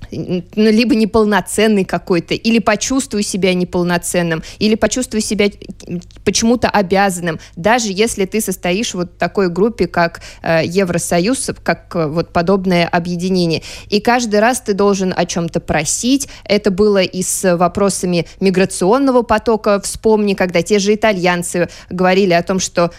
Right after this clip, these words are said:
э, "Друзья, коллеги, мы не справляемся, помогите". Греки точно так же говорили. Кто-то вообще, по примеру Польши, категорически отказывался принимать каких-то мигрантов и помогать. Сейчас, в принципе, происходит то же самое, только уже по другому вопросу,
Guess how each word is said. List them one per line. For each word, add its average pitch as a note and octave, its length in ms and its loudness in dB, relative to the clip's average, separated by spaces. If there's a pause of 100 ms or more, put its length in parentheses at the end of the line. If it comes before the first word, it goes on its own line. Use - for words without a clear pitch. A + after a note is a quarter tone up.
э, E3 100 -2
"Друзья, F#3 580 2
коллеги, F#3 460 0
мы F#3 200 2
не A3 120 4
справляемся, F#3+ 840 0
помогите". F3+ 640 -4 (160)
Греки G#3+ 440 0
точно F#3+ 380 -2
так F3 200 0
же E3+ 120 -6
говорили. E3 500 0 (200)
Кто-то A#3 340 0
вообще, A3 400 0
по G#3 160 -2
примеру G3 400 0
Польши, G#3 500 0 (260)
категорически G#3+ 640 0
отказывался F#3+ 720 0
принимать F3 460 -2
каких-то E3+ 420 -4
мигрантов F3 560 0
и G3 100 -8
помогать. F3+ 460 0 (160)
Сейчас, C4 420 0
в - 60 -18
принципе, B3+ 420 -2
происходит G3 520 0
то G#3+ 120 2
же F#3+ 80 -2
самое, C4 380 0
только G#3 260 0
уже A3 180 4
по A3+ 140 0
другому A#3 520 2
вопросу, F#3 640 0